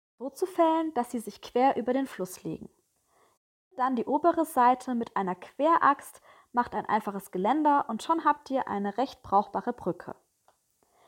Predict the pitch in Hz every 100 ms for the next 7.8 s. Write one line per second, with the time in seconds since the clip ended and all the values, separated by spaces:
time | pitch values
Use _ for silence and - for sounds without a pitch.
0 | _ _ - _ _ - 214 - - 180
1 | 180 - _ _ _ _ 180 185 339 -
2 | 311 302 311 311 - - - - 254 262
3 | 254 - _ _ 220 208 - 240 - 269
4 | 262 240 220 180 180 156 - - 85 80
5 | - _ _ _ - 220 - 277 339 330
6 | 320 - 220 233 - - 226 196 220 214
7 | 214 - 202 190 - 156 170 165